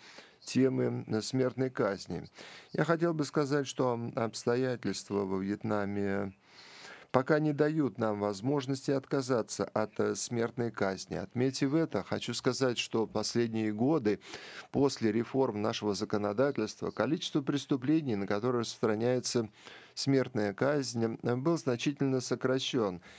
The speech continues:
И сюда, э, щ-, э, щас включаются только наиболее серьезные преступления. В ходе подотчетного периода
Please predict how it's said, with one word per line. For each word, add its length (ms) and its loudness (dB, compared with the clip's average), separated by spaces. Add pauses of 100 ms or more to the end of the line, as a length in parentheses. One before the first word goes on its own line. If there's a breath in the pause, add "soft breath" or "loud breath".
(140 loud breath)
И 80 -2
сюда, 500 2
э, 300 0
щ-, 260 -8
э, 460 0
щас 180 -4
включаются 580 0
только 360 2
наиболее 420 2
серьезные 640 0
преступления. 920 -2 (420 loud breath)
В 60 -20
ходе 200 4
подотчетного 720 0
периода 760 0